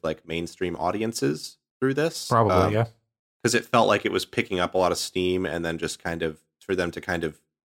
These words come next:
Speaker 1: like, right when they took the, started the extended siesta, it felt like it was starting, starting to really crest the wave of mainstream thing. But I don't know that that's necessarily a bad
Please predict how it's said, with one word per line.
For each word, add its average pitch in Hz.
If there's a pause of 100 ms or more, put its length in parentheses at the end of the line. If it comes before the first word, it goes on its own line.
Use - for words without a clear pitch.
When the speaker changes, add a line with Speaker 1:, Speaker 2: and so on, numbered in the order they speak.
(640)
Speaker 1:
like, 120 (140)
right 135
when 131
they 113
took -
the, 123
started 117
the 117
extended 117
siesta, 120
it 98
felt 101
like 95
it 90
was 80
starting, 92
starting 92
to 85
really 85 (480)
crest -
the 92
wave 90
of 85 (100)
mainstream 87 (120)
thing. 120 (680)
But 135
I 160
don't 202
know 175
that 135
that's 117
necessarily 110
a 78
bad 87